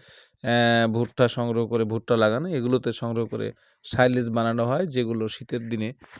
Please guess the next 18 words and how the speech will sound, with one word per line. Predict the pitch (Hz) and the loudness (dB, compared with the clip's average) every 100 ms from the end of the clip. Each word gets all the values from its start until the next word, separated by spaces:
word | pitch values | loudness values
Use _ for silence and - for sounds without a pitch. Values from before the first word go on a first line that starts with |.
| - | -12
তাদের, | - 101 110 104 | -8 -2 -2 0
আ, | - - - - - 110 110 107 107 90 82 98 | -4 -4 -20 -20 -14 -8 -6 -4 -4 -6 -8 -8
খাওয়ানো | - 113 110 107 | 0 2 2 0
হয়। | 104 95 98 - - | 0 -2 -6 -14 -4
সবগুলো | - 185 170 240 233 170 208 226 - _ | 6 8 10 12 12 12 12 6 -6 _
only | 151 180 190 196 202 - | 6 8 10 8 8 6
ওনার | 147 151 | 10 12
এক | 151 - | 10 8
ছেলে, | - 147 143 185 233 - | 2 4 4 4 0 -4
এক | 131 123 - | -2 -2 0
মেয়ে | 123 123 147 180 - | 0 2 0 -4 -10
এবং | - 113 113 117 117 | -10 -4 0 0 0
স্বামী | - 120 127 147 | -2 -2 0 0
মিলে | 156 131 113 165 - | 0 0 0 -2 -14
সব | - 123 107 | -8 -6 -6
খামারটা | - 120 120 117 | -4 -2 -2 -4
ম্যানেজমেন্ট | 110 107 110 107 - | -4 -4 -4 -6 0
করেন। | 120 165 | 2 2